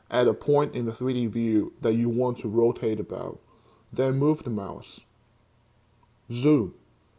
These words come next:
Scroll the middle mouse button forward to zoom in and back to zoom out. Pan.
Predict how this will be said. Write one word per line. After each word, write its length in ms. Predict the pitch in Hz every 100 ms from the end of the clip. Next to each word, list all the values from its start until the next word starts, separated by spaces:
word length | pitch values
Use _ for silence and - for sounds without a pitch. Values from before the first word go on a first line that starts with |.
| _ _ _ _
Scroll 480 | - - 170 190 202
the 100 | 185
middle 280 | 170 170
mouse 320 | 151 143 143 -
button 460 | 143 139 117 113
forward 580 | - 151 156 120 113 110
to 120 | -
zoom 280 | 110 127 120
in 280 | 113 131 156 - _ _ _
and 160 | 117 113
back 380 | 135 127 110 -
to 140 | -
zoom 300 | 98 120 104
out. 360 | 98 87 - - _ _ _ _ _ _ _ _ _ _ -
Pan. 420 | 139 127 107 90